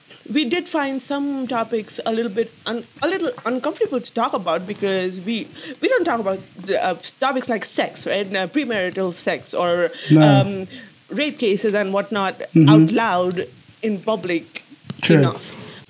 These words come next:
Speaker 1: Uh, in families, we don't. Among friends, we don't enough. And those were certain topics that
Speaker 2: Mm-hmm.
Speaker 1: it was a little bit, um, difficult to even talk am-, among ourselves because we're just not used to.
Speaker 2: Yes.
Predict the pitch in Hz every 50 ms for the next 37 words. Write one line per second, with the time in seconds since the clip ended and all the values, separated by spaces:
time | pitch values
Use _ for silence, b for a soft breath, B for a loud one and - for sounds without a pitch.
0 | - - 196 202 196 190 190 - - 214 233 233 226 233 294 302 320 285 254 233
1 | 226 214 208 208 208 180 185 185 160 185 175 165 156 - - - - - 214 226
2 | 220 226 220 - - 330 330 302 247 233 190 - 233 202 185 220 214 214 208 190
3 | 165 170 240 240 240 226 226 202 - - - 180 185 170 156 139 - - - -
4 | - - - - - - - - - - - - - - - - - - - 202
5 | 214 226 285 - 320 277 - - 277 247 262 247 - 254 240 240 233 247 240 -
6 | - 240 226 214 - 147 147 135 135 139 139 139 180 240 240 240 254 247 247 247
7 | 247 196 240 220 - - - - 202 202 190 185 175 190 - - - 233 226 -
8 | - - - - - - - - - 466 480 - - - 554 494 480 403 - 294
9 | 285 220 208 - - 196 277 262 294 277 - 277 269 285 277 277 254 220 - -
10 | 226 226 233 220 208 - 175 170 170 165 - - - - - - - - - -
11 | - - - - - - - - - - - - - 190 196 214 226 214 240 208
12 | 185 233 226 - - 226 190 190 202 196 190 - - 180 175 190 202 220 214 -
13 | - 302 320 480 - - - - - - 143 135 131 - - -